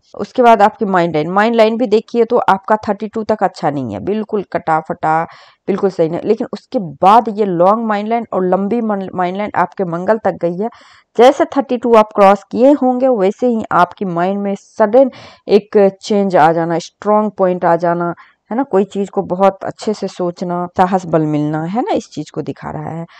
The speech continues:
और ये लाइन जो है ना, दो मुखी है माइंड लाइन, तो बहुत सोच समझ के समझदार होते हैं लोग, और इससे ब्रांच भी गया हुआ है, तो माइंड भी स्ट्रॉन्ग है, जो भी प्रॉब्लम थर्टी टू तक रहा है आपको।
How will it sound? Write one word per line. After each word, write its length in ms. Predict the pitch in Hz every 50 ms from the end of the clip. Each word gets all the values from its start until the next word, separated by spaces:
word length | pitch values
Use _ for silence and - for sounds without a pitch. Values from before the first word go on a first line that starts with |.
| - - _ _ -
और 120 | - 190
ये 180 | 185 180 220 233
लाइन 380 | 214 190 175 175 196 226 240
जो 100 | 233 247
है 80 | 254 262
ना, 80 | 247
दो 240 | 220 185 214 226 220
मुखी 340 | 190 190 180 - - 185 170 - -
है 220 | 170 160 147 147
माइंड 280 | 151 151 143 143 - -
लाइन, 220 | - 147 156 - - -
तो 60 | - 185
बहुत 220 | 175 180 202 202
सोच 300 | _ - 175 180 185 -
समझ 240 | - 180 175 175 175
के 80 | - 226
समझदार 500 | - - 180 175 170 - 160 151 147 147
होते 260 | 147 135 - - -
हैं 160 | 139 143 -
लोग, 200 | - 110 - - _ - _ _ _ _ _ _ -
और 60 | 170
इससे 340 | 175 - _ _ - 208 185
ब्रांच 420 | 196 175 175 170 185 190 190 - -
भी 120 | 220 208
गया 240 | 170 170 156 147 151
हुआ 280 | 160 170 170 160 156 151
है, 180 | 170 175 165 - _ _ _ _ _ -
तो 80 | - 214
माइंड 320 | 202 196 185 190 196 190
भी 160 | 185 262 269
स्ट्रॉन्ग 420 | 262 - - - 190 175 180 175 180
है, 100 | 170 160
जो 160 | 175 214 220
भी 120 | 220 254
प्रॉब्लम 380 | 226 - 185 180 165 180 202 220
थर्टी 320 | - - 185 175 - 175
टू 140 | 170 - 156
तक 140 | - - 160 -
रहा 220 | 139 147 151 135
है 180 | 139 151 135 -
आपको। 340 | - - _ - - 147